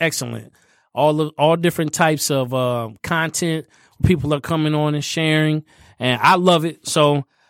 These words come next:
uh, I just love when people express their creativity. To me,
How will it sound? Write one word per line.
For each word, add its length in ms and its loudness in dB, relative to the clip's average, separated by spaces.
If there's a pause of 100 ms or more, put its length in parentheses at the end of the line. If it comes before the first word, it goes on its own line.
(120)
uh, 540 0 (200)
I 120 0
just 180 -2
love 240 2
when 120 -2
people 420 -4
express 460 -2
their 120 -8
creativity. 840 -2
To 180 -4
me, 360 0